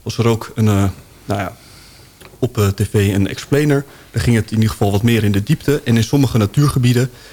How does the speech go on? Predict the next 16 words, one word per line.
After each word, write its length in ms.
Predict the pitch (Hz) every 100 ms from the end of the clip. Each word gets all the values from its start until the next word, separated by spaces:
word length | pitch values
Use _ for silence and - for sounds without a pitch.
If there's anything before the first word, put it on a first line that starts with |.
| - -
is 140 | 120
bijvoorbeeld 440 | 120 110 117 107 -
de 60 | 110
zuurtegraad 720 | - 143 135 - 127 123 -
van 120 | -
de 60 | 107
bodem... 500 | 101 117 120 117 113 - - - _
Ja, 100 | 98
zuurder 460 | 104 135 147 117 117
dan 180 | 107
Coca-Cola. 800 | - 110 - 92 113 113 98 98 - - - - -
En 100 | -
dat 100 | 107
kwam 200 | - 120
erop 180 | 110 104
neer 340 | 110 131 143